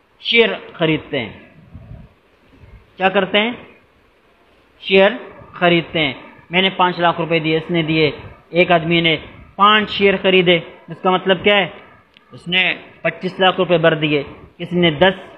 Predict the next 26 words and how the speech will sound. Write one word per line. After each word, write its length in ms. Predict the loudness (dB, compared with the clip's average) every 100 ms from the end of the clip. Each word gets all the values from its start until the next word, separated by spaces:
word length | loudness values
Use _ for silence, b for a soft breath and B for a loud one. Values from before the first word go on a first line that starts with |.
| -20 _ _ -6
शेयर 200 | 0 0
ख़रीदे 380 | 2 2 2 0
तो 100 | -2
उसने 180 | -4 -4
पचास 380 | 0 2 2 2
लाख 140 | 0 0
भर 160 | -2
दिए। 260 | -2 -2 -2 -6 -16 -18 -4
बहरहाल, 440 | 0 2 2 0 -2 -16 -20 _ _ -8
जिसका 320 | -8 -2 -2
जितना 340 | -2 2 2 2 -2 -18 -14
वो, 160 | -6 0
वो 200 | 4 4
होता 240 | 2 0
है, 160 | 0 0
फिर 240 | -2 -4 -12 -20
उसके 200 | -12 -6
मुताबिक 460 | -6 0 0 0 -2
वो 100 | -4
शेयर 220 | -2 -2
ख़रीद 300 | 0 0 0
लेता 280 | -2 -6 -8
है। 140 | -10 -14 -20 _ _ _ _ _ _ _ _ _ 0
समझ 180 | 2 4
रहे 100 |
हो? 80 | 2